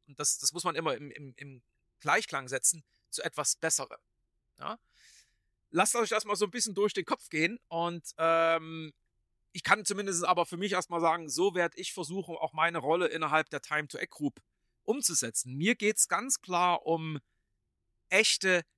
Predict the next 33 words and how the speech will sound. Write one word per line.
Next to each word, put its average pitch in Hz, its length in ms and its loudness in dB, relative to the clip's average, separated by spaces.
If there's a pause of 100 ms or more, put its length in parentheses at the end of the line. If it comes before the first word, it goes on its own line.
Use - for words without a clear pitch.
(120)
Verbesserung 156 720 0
für 147 160 -6
unsere 151 280 0
Kunden. 208 340 0 (800)
Und 165 160 0
das 175 100 4
setzt 220 180 2
natürlich 190 360 -2
auch 185 140 0
voraus, 175 340 2
dass 165 220 -2
wir 196 460 2 (480)
die - 80 -4
passenden 151 420 0
Dienstleistungen 202 720 0
haben, 190 280 2
dass 170 200 -4
wir 160 160 4
das, 180 240 -2
was 180 180 -2
wir 156 80 -2
können 220 360 0
als - 280 2
Group, - 420 0
gut 220 260 0
orchestrieren, 175 640 0 (720)
dass 165 220 0
wir 170 160 4
für 165 140 -4
unsere 175 280 -2
Kunden 185 360 -4
nachvollziehbar 220 760 -2
sind, 226 300 -8